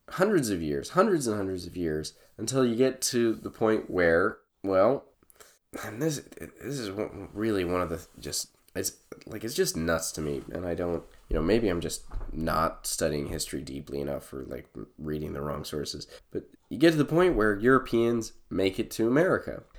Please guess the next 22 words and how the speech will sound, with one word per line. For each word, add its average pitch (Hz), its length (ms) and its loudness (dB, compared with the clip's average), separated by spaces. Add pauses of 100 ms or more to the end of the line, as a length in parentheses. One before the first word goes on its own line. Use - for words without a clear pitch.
(300)
and 98 340 2 (300)
before 156 840 4 (180)
Columbus 208 420 6
gets - 200 2
to 92 120 2
America, 85 480 2
when 87 460 0
Norse 147 360 -2
people 95 320 -4
get 80 200 -2
to 87 120 -4
America, 76 500 -4 (240)
they - 100 4
see - 180 2
so 165 220 8
many 170 160 8
vines 117 560 6
everywhere, 73 640 0
they 101 100 -2
see 113 220 0
so 123 280 6
many 123 380 4